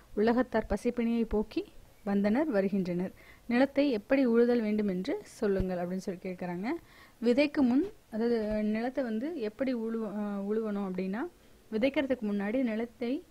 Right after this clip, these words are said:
பண்பட உழுதல் வேண்டும். அதாவது ஒரு பலம் எடையுள்ள மண்ணை கால் பலம் எடை அளவிற்கு உலரும் வரை உழுதிடுதல் வேண்டும். அதாவது அந்த மண்ணு நல்லா பூ போல,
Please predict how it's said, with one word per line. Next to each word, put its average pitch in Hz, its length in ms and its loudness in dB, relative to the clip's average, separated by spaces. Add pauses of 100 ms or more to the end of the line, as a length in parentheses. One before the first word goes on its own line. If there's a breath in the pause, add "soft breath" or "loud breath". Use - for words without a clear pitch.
பண்பட 247 480 0
உழுதல் 208 320 2
வேண்டும். 175 280 -8 (420)
அதாவது 196 500 -4 (380 soft breath)
ஒரு 226 200 4
பலம் 240 280 2
எடையுள்ள 233 420 0
மண்ணை 196 520 -4
கால் 226 320 -4
பலம் 247 240 0
எடை 220 220 -2
அளவிற்கு 202 480 -4
உலரும் 240 380 0
வரை 220 260 -2
உழுதிடுதல் 226 560 0
வேண்டும். 165 300 -6 (360)
அதாவது 214 200 -6
அந்த 254 140 0
மண்ணு 214 420 0 (460 soft breath)
நல்லா 233 260 0 (280)
பூ 247 120 -4
போல, 233 340 2